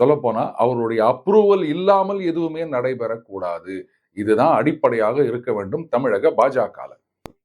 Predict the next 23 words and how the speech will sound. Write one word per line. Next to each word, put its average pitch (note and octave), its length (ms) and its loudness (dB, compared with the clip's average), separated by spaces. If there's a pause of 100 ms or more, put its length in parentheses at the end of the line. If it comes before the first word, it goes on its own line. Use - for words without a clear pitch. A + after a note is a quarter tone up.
(240)
அண்ணாமலை D#3 440 4
அவர்கள் C#3+ 240 6
லண்டன் F3+ 320 2
போயிருக்காருங்க. D#2+ 540 -6 (440)
அந்த G#3+ 340 4
நேரத்துல E3+ 600 0
கட்சியில E3+ 460 0
day F#3 200 0
to E3+ 120 -2
day C3+ 120 2
ஆக்டிவிட்டீஸை G2 760 -4
பாத்துக்கிறதுக்கு A2 760 -2
ஒரு D#3 200 4
கமிட்டி C#3 380 -2
ஒண்ணு G#2 300 -8
போட்டிருக்காங்க. F2+ 580 -6
அதுல G3 400 2
ஒரு C#3+ 180 2
சில A#2 200 -4
பேரை G2 240 -2
போட்டிருக்காங்க. E2+ 720 -8
Very F#2+ 200 0
good. - 180 -18